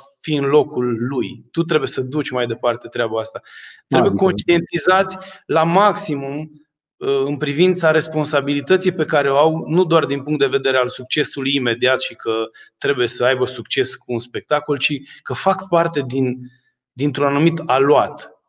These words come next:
Speaker 1: și că nu au dreptul, odată ce au venit acolo, uh, asta se poate extinde și la, uh, nivel uman. Odată ce ai venit pe lume, nu ai dreptul să strici armonia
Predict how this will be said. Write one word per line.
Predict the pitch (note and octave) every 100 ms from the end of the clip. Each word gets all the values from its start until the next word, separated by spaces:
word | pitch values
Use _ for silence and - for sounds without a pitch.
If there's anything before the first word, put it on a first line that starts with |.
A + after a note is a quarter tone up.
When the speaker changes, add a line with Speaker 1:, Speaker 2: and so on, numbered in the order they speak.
| -
Speaker 1:
și | - C3
că | C#3
nu | D3 F3+ G#3 G3 F#3+
au | F#3+ C#3+ C3
dreptul, | C#3+ D3+ B2 - E3 F3+ F3 F3
odată | - C3 C3+ C#3+ C#3+
ce | -
au | B2
venit | A#2 B2 D3 B2
acolo, | G#2+ A2+ A#2+ D#3 E3+ E3+ - _ _ _ _
uh, | - - C#2 C2+ - - _ - - - - D#3
asta | E3 E3+ F3
se | -
poate | E3 F#3 F#3
extinde | F3 F#3+ F#3 F3+
și | F#3
la, | E3 D#3+ D#3 D#3 D#3+ - - - -
uh, | D3+ D3+ D3+
nivel | D3+ D#3+ F3+
uman. | E3+ E3 E3+ C3+ A#2+ B2+ D3
Odată | C#3 D#3 F3
ce | F3 E3
ai |
venit | C#3 E3+ F3 E3+
pe | C#3
lume, | B2+ D#3+ E3+ E3+
nu | E3 F3+
ai | E3 C3
dreptul | C#3 C#3+ -
să | B2 B2
strici | - C3+ C3+ - -
armonia | B2+ B2 C3+ C3+ C#3+ A#2 G2+